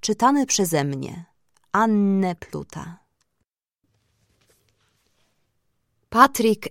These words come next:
Egwal. Jednego dnia Hanna zmarła,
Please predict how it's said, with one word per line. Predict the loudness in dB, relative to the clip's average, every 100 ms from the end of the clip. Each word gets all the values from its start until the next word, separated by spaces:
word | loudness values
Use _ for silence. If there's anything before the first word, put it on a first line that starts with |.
| -2
Egwal. | -2 -2 -2 -2 0 -2 -4 -16 _ _ _ _ _ _ _ _ _ -6
Jednego | -2 2 4 4 2
dnia | 2 2 2
Hanna | 0 0 2 2 0
zmarła, | 2 4 4 0 -2 -6